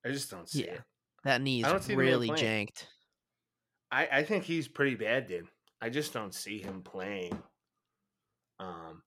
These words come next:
Speaker 1: yeah, I, I, I just don't see him playing until twenty twenty-three.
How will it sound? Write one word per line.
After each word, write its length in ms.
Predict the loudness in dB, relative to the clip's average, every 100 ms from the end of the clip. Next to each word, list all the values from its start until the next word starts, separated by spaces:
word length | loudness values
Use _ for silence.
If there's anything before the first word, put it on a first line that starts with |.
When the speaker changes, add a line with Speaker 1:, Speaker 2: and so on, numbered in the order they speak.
| _ _ _ _ _ _ _ _ -8
Speaker 1:
yeah, 180 | -6 -6 _ -8
I, 100 | -4 0 0 0
I, 60 |
I 40 | -2
just 220 | -2 -4
don't 180 | -6 -6
see 200 | -8 -8
him 180 | -8 -8
playing 380 | -8 -8 -10
until 600 | -12 -10 -8 -8 -8 -10 -12
twenty 260 | -12 -12 -12
twenty-three. 640 | -12 -14 -14 -12 -10 -10